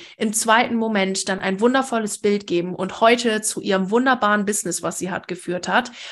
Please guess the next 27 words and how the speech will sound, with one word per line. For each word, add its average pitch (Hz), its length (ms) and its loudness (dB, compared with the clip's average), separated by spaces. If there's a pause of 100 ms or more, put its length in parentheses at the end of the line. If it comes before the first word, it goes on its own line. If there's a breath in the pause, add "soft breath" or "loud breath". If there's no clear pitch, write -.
(160 loud breath)
und, 220 460 6
ähm, 202 560 4 (500)
auch 226 100 4
in 214 100 0
die 208 80 0
Vollselbstständigkeit 196 840 0
geführt 190 340 -8
hat. 214 140 2
Und 190 120 -6
ich 208 100 -6
freue 220 220 4
mich 208 200 -2
riesig, 240 380 0
dass 208 220 2
sie 214 100 -4
genau 196 380 2
diese 202 260 -2
Geschichte 190 480 -4
erzählt. - 560 -8 (420 loud breath)
Im 247 140 6
Interview 311 540 6
erwartet 240 540 4
dich 226 220 -4
also 208 400 2
eine 190 640 4
inspirierende 269 640 4
Geschichte. 202 600 0